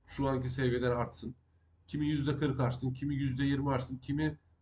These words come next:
zararımı karşılasın, "Ben şuradan bir uzayayım gideyim." diyecek ama yanlış. Yani işte bu yapılmamalı. Yatırımcı olmak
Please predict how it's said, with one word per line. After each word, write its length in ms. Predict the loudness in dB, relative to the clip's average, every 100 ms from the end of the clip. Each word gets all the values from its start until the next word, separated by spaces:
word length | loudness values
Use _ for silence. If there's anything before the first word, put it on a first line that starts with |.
| -4
zararımı 520 | 4 6 6 2 -2
karşılasın, 760 | -2 -2 -2 -4 -4 -4 -8 -10 -4
"Ben 140 | -2
şuradan 440 | 0 0 0 0 0
bir 80 | 2
uzayayım 320 | 4 4 4
gideyim." 380 | 0 0 0 0
diyecek 280 | -6 -6
ama 240 | -4 -4 -4 _ _ _ _ _
yanlış. 760 | -2 0 2 2 2 2 -2 -10
Yani 140 | -10 -8
işte 340 | -4 -2 0
bu 320 | 4 4 4 _ _ _ _
yapılmamalı. 720 | -2 0 2 2 2 0 -2
Yatırımcı 600 | 0 -2 0 4 6 6
olmak 360 | 4 4 0 -2